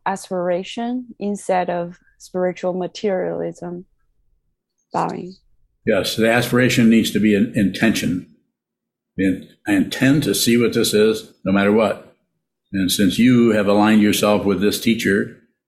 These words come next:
Speaker 2: and with this, uh, particular way of presenting the Buddha's Dharma and this tiny community, I would say it's pretty small,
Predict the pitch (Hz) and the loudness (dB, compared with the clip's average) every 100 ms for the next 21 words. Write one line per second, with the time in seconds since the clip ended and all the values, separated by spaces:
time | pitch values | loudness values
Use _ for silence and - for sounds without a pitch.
0 | _ 98 98 95 92 98 - - - - | _ -2 2 2 2 0 0 -4 -10 -18
1 | _ _ _ _ _ - 101 92 110 - | _ _ _ _ _ -16 -12 -8 -6 -4
2 | 101 98 98 101 - 90 107 104 101 90 | -2 2 2 0 0 0 2 4 4 2
3 | 98 101 85 95 104 117 135 - - _ | 0 0 -2 0 2 4 2 -2 -14 _
4 | _ _ _ _ - 98 95 104 - - | _ _ _ _ -4 0 2 0 0 -6
5 | - - _ _ _ _ _ _ _ - | -10 -18 _ _ _ _ _ _ _ -4
6 | 107 107 101 101 104 104 117 117 92 95 | 2 2 4 4 4 4 2 0 0 -2
7 | 95 92 - 92 92 120 113 98 95 - | -2 -4 -4 -4 -2 0 0 0 -2 -10